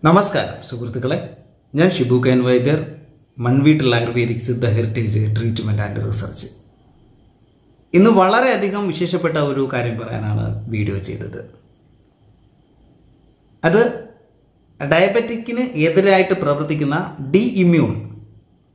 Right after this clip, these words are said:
എന്ന് പറയുന്ന ഒരു പ്രോട്ടീൻ അധിഷ്ഠിത സപ്ലിമെന്റ് ഓറിയന്റ് മെഡിസിനാണ് ഡി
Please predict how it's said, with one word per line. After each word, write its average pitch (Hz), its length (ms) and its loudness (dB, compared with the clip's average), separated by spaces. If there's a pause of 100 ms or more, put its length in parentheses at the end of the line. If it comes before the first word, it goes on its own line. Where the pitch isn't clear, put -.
(300)
എന്ന് 143 240 2
പറയുന്ന 127 320 2 (340)
ഒരു 127 160 0 (720)
പ്രോട്ടീൻ 165 640 4
അധിഷ്ഠിത 160 460 0 (2000)
സപ്ലിമെന്റ് 208 760 2
ഓറിയന്റ് 147 420 0 (1600)
മെഡിസിനാണ് 127 680 2 (360)
ഡി 147 120 6